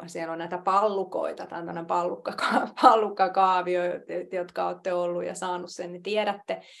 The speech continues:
Mutta tota, siellä lukee niinku järki-ihminen. Ja sit se järki-ihminen, kun lähtee se kohti sitä pelkoviha, syyllisyys, häpeätä, niin hän lähtee niinku sinne niinku ikään kuin yläriviä kulkemaan. Hän tavallaan lähtee niinku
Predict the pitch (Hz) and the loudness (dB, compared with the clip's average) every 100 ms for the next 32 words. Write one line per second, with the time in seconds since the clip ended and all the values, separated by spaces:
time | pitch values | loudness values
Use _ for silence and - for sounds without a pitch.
0 | - _ - 185 180 175 180 190 220 208 | -20 _ -10 -6 -4 -2 0 2 6 6
1 | 190 180 180 190 175 175 180 202 240 247 | 6 2 0 -2 -2 -2 0 4 4 4
2 | 220 180 180 175 175 175 175 - _ 185 | -2 -2 -2 -4 -4 -6 -10 -20 _ -6
3 | 185 220 220 226 262 285 277 220 190 185 | -2 0 2 6 6 6 2 -4 -4 -4
4 | 175 175 185 180 - 185 170 175 180 180 | -4 -2 -2 -2 -4 -2 -2 -4 -6 -2
5 | 208 202 185 175 170 175 175 190 185 175 | -2 -2 -8 -6 -4 -4 0 0 0 -2
6 | 170 170 170 180 175 175 175 185 180 165 | -2 -2 -4 -4 -4 -6 -6 -6 -2 -4
7 | 165 170 190 190 190 - 185 175 175 175 | -4 -6 -4 -2 -2 -4 -4 -4 -6 -6
8 | 180 180 _ _ _ _ _ - - 175 | -6 -8 _ _ _ _ _ -20 -10 -8
9 | 170 - - 185 175 175 196 196 185 180 | -8 -12 -10 -6 -6 -6 -6 -2 0 2
10 | 180 175 - _ _ _ _ _ 214 233 | 0 0 -12 _ _ _ _ _ -2 4
11 | 220 175 170 170 170 165 180 180 175 175 | 6 4 0 -4 -4 -4 -6 -4 -2 -2
12 | 180 170 - 175 175 170 175 180 170 160 | -4 -6 -6 -10 -8 -6 -2 0 0 -2
13 | 160 170 175 - 156 156 - - 165 | -4 -6 -6 -8 -8 -10 -12 -6 -6